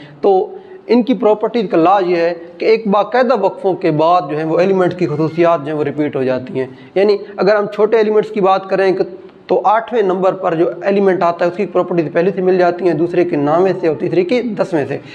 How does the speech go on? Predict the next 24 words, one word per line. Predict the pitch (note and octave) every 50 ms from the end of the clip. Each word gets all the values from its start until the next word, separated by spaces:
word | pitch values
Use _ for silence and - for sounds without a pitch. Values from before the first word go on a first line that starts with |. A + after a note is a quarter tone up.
| - - - - -
और | - G3+ G#3+
अगर | A3+ A3+ G3+ A3+
हम | A3 G#3 F#3
बड़े | G#3 A#3 B3+
एलिमेंट्स | B3 A#3 A#3+ A#3+ A#3+ A#3+ -
की | - A#3
बात | F#3 F#3+ G3 F#3+ G3
करें | - G#3 G3+ G3
तो | G3 G3+
उनकी | G#3 G3 G3+
खसूसियात | G3 G#3 - F#3+ F3+ - F#3+ F#3 F#3+ G3+ G3+
जो | D#3+ F3
है | F#3 F#3+
वो | F#3
अठारह | - - - - - - F#3+ G#3+ A#3+ B3
के | A3 - G3+
बाद | F#3 F3+ F#3+ F#3+ F#3+
भी | D#3+ D#3 F3 E3+
repeat | D#3 D#3 - F3 E3 D3+ E3
होती | D3+ C#3+ - -
हैं। | C#3+ C#3+ C#3+ - - - - - -
यानी | G#3+
अठारह, | G#3 G3+ G3+ E3+ F#3+ G#3 A3+ A3+ G#3+ A3 - - - - - - -
अ, | F3+ E3+ E3+ E3 E3 E3+ -